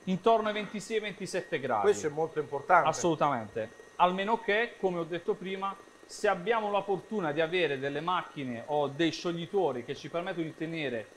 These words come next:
Speaker 1: il cioccolato alla temperatura di precristallizzazione e la pasta di mandorla o le altre paste, quindi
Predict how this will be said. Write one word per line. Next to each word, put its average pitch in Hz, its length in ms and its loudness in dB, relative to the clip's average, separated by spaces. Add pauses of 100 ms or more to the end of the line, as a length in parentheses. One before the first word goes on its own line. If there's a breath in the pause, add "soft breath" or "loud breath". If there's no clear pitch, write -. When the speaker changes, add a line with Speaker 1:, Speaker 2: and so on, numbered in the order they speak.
(140)
Speaker 1:
il 139 120 -8
cioccolato 196 840 4 (220)
alla 165 200 6
temperatura 175 580 2
di 165 140 0
precristallizzazione 196 1500 0 (320)
e 175 80 2
la 170 120 8
pasta 185 380 4
di 170 100 -2
mandorla 139 640 4
o 147 100 4
le 147 200 2
altre 160 320 4
paste, 139 680 2 (100)
quindi 131 520 -4